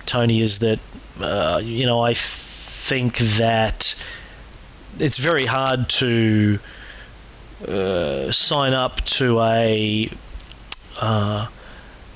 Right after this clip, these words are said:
uh, to, to, to be, to, to the label of being a critical thinker or a rational thinker, and yet at the same time say that you believe in supernatural beings or mythological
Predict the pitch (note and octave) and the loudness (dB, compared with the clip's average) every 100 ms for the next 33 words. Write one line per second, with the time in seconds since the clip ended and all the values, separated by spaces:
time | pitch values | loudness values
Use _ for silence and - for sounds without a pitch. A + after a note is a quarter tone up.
0 | - - - B2 - C3+ - C#3+ C3+ C3+ | -20 -10 0 2 2 0 0 0 0 0
1 | C3+ C#3 C3 E3 - C3+ C3 C#3+ B2 G#2+ | 0 0 0 0 2 2 4 4 2 2
2 | A#2+ A2 - D3+ C3+ A2+ - - E3+ F3+ | 2 2 2 0 2 2 2 2 2 2
3 | A#2 A2 A2 G#2+ A2+ B2+ - A#2 G#2+ D3+ | 2 4 4 4 4 2 2 2 2 2
4 | D#3 A#2 A2 - C3 C3 C3 B2+ B2 B2 | 4 4 2 2 2 4 4 2 0 2
5 | C#3 C3+ C3 A#2+ A#2 B2 A#2 A#2 A2 A2+ | 2 2 2 2 2 4 4 4 4 4
6 | A#2 A#2 G#2+ A#2 A2+ A2 - - - - | 4 4 4 4 6 4 2 -6 -8 -8
7 | - - - - - - - C3 A#2+ B2+ | -8 -8 -8 -10 -6 -2 0 2 2 2
8 | - B2+ A#2+ A#2 A2+ A2+ C#3 G#2 B2 C#3+ | 2 4 4 4 4 4 2 2 2 2
9 | A2+ G#2 G#2 A2 G#2+ G#2 G#2 G2+ A2 B2+ | 4 4 4 4 4 6 6 6 4 4
10 | A#2 B2 A#2+ - A#2 A2 G#2+ | 4 4 2 2 4 4 4